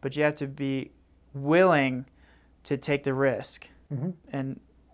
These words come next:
Speaker 1: figure out what's next.
Speaker 2: Yeah, it, it, s-, starting your business is, is a huge risk. Anybody who's done it knows that.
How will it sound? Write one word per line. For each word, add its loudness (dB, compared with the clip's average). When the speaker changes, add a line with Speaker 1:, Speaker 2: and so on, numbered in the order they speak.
Speaker 1:
figure -6
out 0
what's -8
next. -10
Speaker 2:
Yeah, 0
it, -6
it, -10
s-, -14
starting 4
your 4
business 0
is, -2
is -6
a -4
huge 0
risk. -4
Anybody 2
who's 0
done 0
it -6
knows -6
that. -14